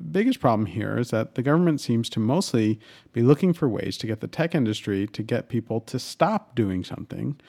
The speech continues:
when what the tech industry is actually really good at generally <laughs> t-, tends to be to get people to start doing something new.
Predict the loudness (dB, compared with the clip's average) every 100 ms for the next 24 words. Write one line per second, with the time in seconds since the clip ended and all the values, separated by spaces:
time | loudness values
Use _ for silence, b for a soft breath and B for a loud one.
0 | B B _ -4 -2 -2 -4 -4 -2 2
1 | 0 0 0 2 2 0 -2 0 0 0
2 | -2 -4 0 2 2 0 -2 -4 -4 -4
3 | 0 0 0 -6 B B _ -6 -4 -4
4 | -4 -2 -2 -2 -2 -2 -4 B B -6
5 | -4 -2 -4 -2 -2 -2 2 4 4 2
6 | -2 -2 0 -4 -6 -8 -6 -6 -6 -4
7 | -2 -2 -6